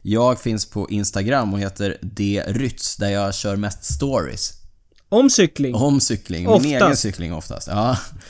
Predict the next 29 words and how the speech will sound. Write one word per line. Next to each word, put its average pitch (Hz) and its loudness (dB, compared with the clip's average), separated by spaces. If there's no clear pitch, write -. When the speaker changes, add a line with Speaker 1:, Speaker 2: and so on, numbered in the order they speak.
Speaker 1:
Jag 123 -2
finns 143 6
också 135 4
på 120 4
Twitter, 98 0
heter 98 0
Daniel 104 2
Rytz - -2
där. 80 -6
Men 101 -6
twittrar 113 -4
inte 101 -6
så - -14
mycket. - -14
Speaker 2:
Nej. 156 -2
Speaker 1:
Om 196 2
någon 185 2
föredrar 170 4
e-post, - 0
elektronisk 151 -2
post, - -6
så 123 0
använd 139 2
då 123 2
adressen 113 0
info 139 0
at 104 0
cykelwebben 107 -2
punkt 98 -6